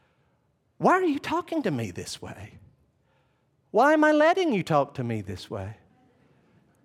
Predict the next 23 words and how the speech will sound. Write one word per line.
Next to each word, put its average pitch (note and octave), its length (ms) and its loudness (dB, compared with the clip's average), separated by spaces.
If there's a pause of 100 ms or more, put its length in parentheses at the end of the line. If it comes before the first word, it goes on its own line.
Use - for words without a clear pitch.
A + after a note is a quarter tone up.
(460)
Why A#3 180 4
am C#4 140 4
I C4 80 4
going E4 300 2
to D#4+ 100 0
let E4+ 260 4
you B3+ 80 -2
talk F4 320 2
to - 80 -6
me F4+ 220 0
this G#3 260 -2
way? A#2 320 2 (1800)
We're D4 140 4
having D4 280 4
a C#4+ 60 -2
conversation. D4 920 -4 (840)
You're B3+ 160 2
not D4+ 220 4
at C4+ 100 4
all D4 220 4
afraid D#4+ 440 0
of C#3 160 -2
me. G#2+ 380 -8